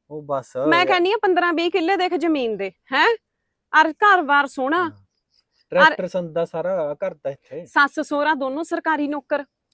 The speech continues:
Speaker 1: ਹੋਰ, ਹੋਰ।
Speaker 2: ਹੈਂ? ਅੱਗ ਲਾਇਆ ਇਹਨਾਂ ਦੇ ਪੈਸਾ ਨਹੀਂ ਮੁੱਕਦਾ। ਮੈਨੂੰ ਤਾਂ ਸਮਝ ਨਹੀਂ ਆਉਂਦੀ, ਪਤਾ ਨਹੀਂ ਕੀ ਕਰਨ ਗਏ ਆ ਉੱਥੇ।
Speaker 1: ਉਹ ਬਸ ਬਾਹਰ, ਬਾਹਰ ਕਹਿੰਦੇ ਉੱਥੇ ਜੀ ਸੜਕਾਂ ਸੋਹਣੀਆਂ, ਉੱਥੇ ਕਹਿੰਦੇ
Speaker 2: ਸੜਕਾਂ ਨੇ ਖਾਣ ਨੂੰ
Speaker 1: ਉੱਥੇ
Speaker 2: ਦੇਣਾ।
Speaker 1: ਕਹਿੰਦੇ ਚਿੱਟੇ ਬੂਟ ਕਹਿੰਦੇ ਖਰਾਬ ਨਹੀਂ ਹੁੰਦੇ ਹੈਗੇ, ਗਰਦ ਨਹੀਂ ਪੈਂਦੀ ਹੈਗੀ ਉੱਥੇ ਤਾਂ,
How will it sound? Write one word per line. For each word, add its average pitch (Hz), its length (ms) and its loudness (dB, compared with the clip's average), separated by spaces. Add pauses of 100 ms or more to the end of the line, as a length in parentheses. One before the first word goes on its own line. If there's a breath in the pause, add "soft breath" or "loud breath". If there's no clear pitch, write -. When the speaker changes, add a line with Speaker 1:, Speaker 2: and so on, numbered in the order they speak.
(320)
Speaker 1:
ਹੋਰ, 156 160 -2
ਹੋਰ। 185 280 0 (340)
Speaker 2:
ਹੈਂ? 339 180 -2 (760)
ਅੱਗ 269 140 0
ਲਾਇਆ 311 260 2
ਇਹਨਾਂ 320 140 -2
ਦੇ 349 140 0
ਪੈਸਾ 294 260 -2
ਨਹੀਂ 277 120 -4
ਮੁੱਕਦਾ। 269 280 -6 (140)
ਮੈਨੂੰ 370 220 0
ਤਾਂ 381 100 0
ਸਮਝ 339 260 -2
ਨਹੀਂ 349 120 -2
ਆਉਂਦੀ, 254 160 -6
ਪਤਾ 294 220 -4
ਨਹੀਂ 262 120 -8
ਕੀ 262 160 -10
ਕਰਨ 220 240 -10
ਗਏ 185 200 -10
ਆ 175 40 -16
ਉੱਥੇ। - 240 -20 (680)
Speaker 1:
ਉਹ 147 60 -18
ਬਸ 143 360 -12
ਬਾਹਰ, 127 420 -12
ਬਾਹਰ 127 300 -8
ਕਹਿੰਦੇ 135 340 -6
ਉੱਥੇ 147 280 -10
ਜੀ 127 200 -14
ਸੜਕਾਂ 117 460 -14
ਸੋਹਣੀਆਂ, 117 460 -20 (340)
ਉੱਥੇ 135 280 -12
ਕਹਿੰਦੇ 139 220 -8
Speaker 2:
ਸੜਕਾਂ 359 320 2
ਨੇ 330 80 -2
ਖਾਣ 226 260 0
ਨੂੰ 233 80 -8
Speaker 1:
ਉੱਥੇ 247 100 -6
Speaker 2:
ਦੇਣਾ। 311 120 0
Speaker 1:
ਕਹਿੰਦੇ 180 280 0 (200)
ਚਿੱਟੇ 160 320 -2
ਬੂਟ 147 280 -8
ਕਹਿੰਦੇ 143 240 -2
ਖਰਾਬ 127 380 -8
ਨਹੀਂ 113 100 -14
ਹੁੰਦੇ 113 240 -14
ਹੈਗੇ, 120 240 -10
ਗਰਦ 139 360 -2
ਨਹੀਂ 131 140 -16
ਪੈਂਦੀ 117 360 -16
ਹੈਗੀ 127 160 -20
ਉੱਥੇ 156 200 -18
ਤਾਂ, 156 120 -14